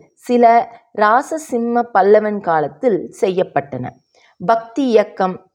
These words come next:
பரவத் தொடங்கிய அக்காலத்தில் சமய தொடர்பான நாடகங்கள் தலை தூக்கின என்பது இதனால் தெரிகிறது. கிபி எட்டாம் நூற்றாண்டில்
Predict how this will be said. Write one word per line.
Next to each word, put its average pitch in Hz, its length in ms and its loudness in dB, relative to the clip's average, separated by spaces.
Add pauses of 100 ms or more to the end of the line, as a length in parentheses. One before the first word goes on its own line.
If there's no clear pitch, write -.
பரவத் 226 420 0
தொடங்கிய 175 440 -2
அக்காலத்தில் 190 1000 -2 (140)
சமய 302 460 0
தொடர்பான 202 680 2
நாடகங்கள் 175 920 0 (220)
தலை 233 320 2
தூக்கின 185 680 -6 (160)
என்பது 180 600 2
இதனால் 175 480 -4
தெரிகிறது. 165 600 -4 (380)
கிபி 277 240 -2
எட்டாம் 240 640 0
நூற்றாண்டில் 175 800 -2